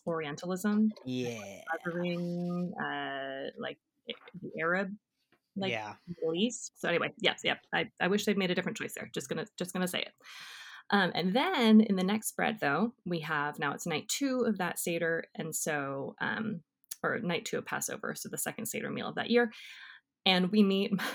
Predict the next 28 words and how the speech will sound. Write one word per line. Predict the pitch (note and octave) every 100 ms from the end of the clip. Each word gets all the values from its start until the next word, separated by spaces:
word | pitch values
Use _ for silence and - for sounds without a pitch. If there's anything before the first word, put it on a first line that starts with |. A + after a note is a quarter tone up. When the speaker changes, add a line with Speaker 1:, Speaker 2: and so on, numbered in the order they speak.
| A3
Speaker 1:
<laughs> | F#3+ F3+ -
Dad's | - E3 D#3+ E3 E3 - - -
new | E3 F3+ C4+
friend, | D4+ - A#3+ B3+ C4 G3
Gail. | F#3 G3 F#3 C#3+ - - - D#3+
Speaker 2:
Ooh. | E3 B3 B3 F#3+ E3+ D#3 D3+ C#3+ C#3+ - _ _ - C#4
Speaker 1:
The | B3
quintessential | A3+ E4+ F4 D#4 - - - G#3+ G#3+ - G3+ F3+
way | F#3 F3+ F#3
to | A3+
say | A3 E3+ E3 E3
that, | -
like, | - D#3 G3
of | G#3+
course, | - A3+ A3 G#3+ -
there's | D3+ D#3
a | D#3+
new | D#3 E3 F3+
friend, | - F#3 G3 F#3 C#3+ D3 C#3+
Speaker 2:
Oh | -
Speaker 1:
Gail. |
Speaker 2:
my | C#3+ C3+
god. | C3 C#3 C#3 - - G3 E3+
Speaker 1:
Uh, | G3+
Speaker 2:
So |
this | E3+ E3+ -
is, | G3+ F3
um, | -